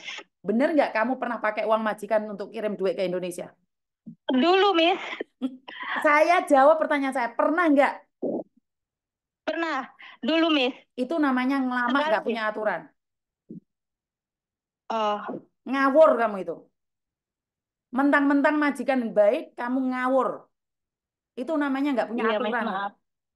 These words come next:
Speaker 1: Itu ugal-ugalan. Saya paling benci orang baik disakiti. Karena saya tidak ingin setelah kamu keluar dari situ, majikanmu berubah jadi jahat.
Speaker 2: Iya, Miss.
Speaker 1: Wah, ugal-ugalan loh kamu, Mbak. Kayak gitu,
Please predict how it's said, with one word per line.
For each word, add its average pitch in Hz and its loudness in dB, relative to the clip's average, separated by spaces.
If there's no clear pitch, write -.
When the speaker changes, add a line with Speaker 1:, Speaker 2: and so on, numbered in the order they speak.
Speaker 1:
Itu 269 -4
ugal-ugalan. 233 4
Saya 269 -4
paling 277 -2
benci 233 -8
orang 247 2
baik 220 4
disakiti. 220 -4
Karena 254 0
saya 294 2
tidak 226 2
ingin 320 -2
setelah 240 -4
kamu 240 -4
keluar 233 -2
dari 196 -2
situ, 220 -10
majikanmu 220 -2
berubah 190 0
jadi 180 -6
jahat. 160 -4
Speaker 2:
Iya, 226 0
Miss. 202 -4
Speaker 1:
Wah, 240 2
ugal-ugalan 262 2
loh 320 0
kamu, 285 0
Mbak. 269 -2
Kayak 254 -8
gitu, 339 -6